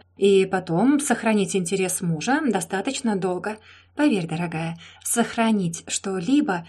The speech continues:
куда труднее, чем просто это заполучить». Стало смешно и грустно одновременно. Пусть я провела в поместье не так много времени, но даже мне было уже известно, что у неё с герцогом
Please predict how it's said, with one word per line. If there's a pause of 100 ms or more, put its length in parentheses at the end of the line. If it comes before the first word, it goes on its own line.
(160)
куда
труднее,
чем
просто
это
заполучить». (680)
Стало
смешно
и
грустно
одновременно. (720)
Пусть
я
провела
в
поместье
не
так
много
времени, (100)
но
даже
мне
было
уже
известно,
что
у
неё
с
герцогом